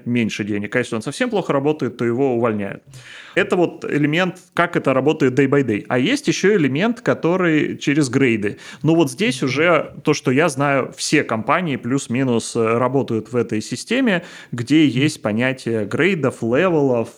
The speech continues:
э, сеньорности и все такое, где в зависимости от того, что человек умеет, знает и что он продемонстрировал на практике, у него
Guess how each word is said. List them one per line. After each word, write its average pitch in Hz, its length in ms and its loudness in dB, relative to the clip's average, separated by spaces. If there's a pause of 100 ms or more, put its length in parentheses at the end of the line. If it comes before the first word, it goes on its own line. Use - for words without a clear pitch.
э, 107 320 -2
сеньорности 131 760 0
и 120 40 0
все 120 180 0
такое, 202 520 2 (280)
где 143 280 2
в 151 40 2
зависимости 131 680 0
от 113 160 0
того, 131 300 2
что 135 220 0
человек 120 500 2
умеет, 127 460 4
знает 107 760 -2 (160)
и 120 360 2
что 135 260 0
он 117 100 2
продемонстрировал 117 720 -2
на 120 120 0
практике, 175 640 -2 (260)
у 131 80 2
него 135 640 4